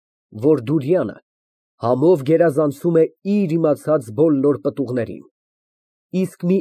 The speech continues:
այլ, նույնքան հին ճանապարհորդ, բժիշկ Պալադենուսը ասում է.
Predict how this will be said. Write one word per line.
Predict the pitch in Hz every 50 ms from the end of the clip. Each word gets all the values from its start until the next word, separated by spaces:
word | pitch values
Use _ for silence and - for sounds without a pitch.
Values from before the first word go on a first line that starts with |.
| - -
այլ, | 165 170 160 117 80 - - - _ _ _ _ _ _ _ -
նույնքան | 110 113 117 151 185 190 175 - - 202 185 151 117
հին | 101 170 190 170
ճանապարհորդ, | 147 - 127 120 113 107 - 123 117 117 147 160 156 - - _ _ _ _ _ _ _ _ _ _ _ 117
բժիշկ | 143 147 131 156 196 196 - - - -
Պալադենուսը | - 165 156 147 147 143 156 151 143 156 170 - - 165
ասում | 151 147 - - - 104 87
է. | 80 -